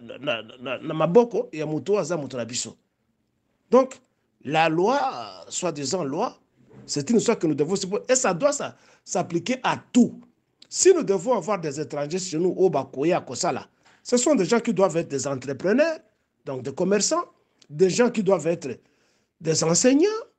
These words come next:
Voilà. Pas des gens qui doivent viser des postes administratifs. Donc, beaucoup vous avez commissaire de zone, beaucoup vous avez gouverneur, gouverneur, bourgmestre,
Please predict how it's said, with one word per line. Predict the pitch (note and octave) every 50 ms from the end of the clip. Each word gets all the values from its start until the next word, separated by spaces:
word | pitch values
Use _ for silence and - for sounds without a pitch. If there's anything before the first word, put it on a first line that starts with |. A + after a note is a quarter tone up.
| _ _ _ _ _ _ _ _ _ _ _ _ _ _
Voilà. | C#3 E3+ - - A4 F#4+ - - - - _ _ _ _ _ _ _ _ _ _ _ _ _ _ _ _ _ _ _ _
Pas | - A4+ A#4+ -
des | G3+ F3
gens | E3 D4 C#4+ B3
qui | - G#3+ G3
doivent | D3+ D3+ G#3 A#3 A#3+ A3+ F#3 F#3+ C3+ - - _ _ _
viser | D3+ C#3+ C3 B2 D#3+ G3 F3 - - - C4 D4+ - - _ _ _ _ _ _ _
des | - D#3 C#3+ F3 F3
postes | - - _ - F4 F#4 E4+ - - - -
administratifs. | D#3+ C#3 D3+ D3+ C#3+ D3 C#3 - C#3+ C#3+ C#3 C#3 - D#3 C3+ - - - - _ _ _ _ _ _ _ _ _ _ _ _ _ -
Donc, | G3 G3+ D#3+ A#2+ - _ _ _ E3+
beaucoup | F#3 G#3 G#3 - D#4 C#4+
vous | A#3 E3+ D#3
avez | E3 D3 D3+ D3
commissaire | - D3+ D3 - - F#3+ D#3
de | C3+ C3+
zone, | B2+ A#2 D#3+ C#3 C3+ C3+ A#3 D4+ - - _ _ _ _
beaucoup | D3+ E3+ F3+ E3 B3+
vous | G#3+ E3 C#3+ E3
avez | D3 C#3
gouverneur, | B2+ D3 B2 C#3 C#3+ D3+ D#3+ D#3+ C3+
gouverneur, | A2+ - C4 D4 F3+ D3
bourgmestre, | D3+ D3 D#3 C#3 C#3 D3+ D3 E3 E3 E3 D3+